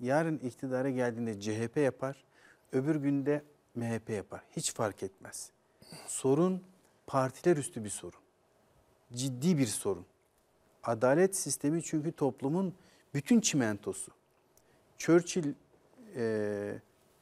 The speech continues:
savaş esnasında birisi yakasına yakış-, yapışmış. "Savaşta kaybediyoruz, sen ne yapıyorsun ülkeyi?" diye. "Adalet sistemi ayakta mı?" diyor.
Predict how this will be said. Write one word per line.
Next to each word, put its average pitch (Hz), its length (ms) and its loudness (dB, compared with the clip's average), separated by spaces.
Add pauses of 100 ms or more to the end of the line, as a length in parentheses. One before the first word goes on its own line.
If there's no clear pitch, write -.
savaş 135 420 2
esnasında 135 640 -2
birisi 127 300 -4
yakasına 151 420 -4
yakış-, 117 400 -8
yapışmış. 107 640 -10 (760)
"Savaşta 120 520 -2
kaybediyoruz, 131 640 0
sen 123 360 -2
ne 139 40 6
yapıyorsun 156 480 2
ülkeyi?" 110 500 -6
diye. 104 220 -4 (640)
"Adalet 127 480 -2
sistemi 127 420 -4
ayakta 117 460 -2
mı?" 110 160 -2
diyor. - 280 -16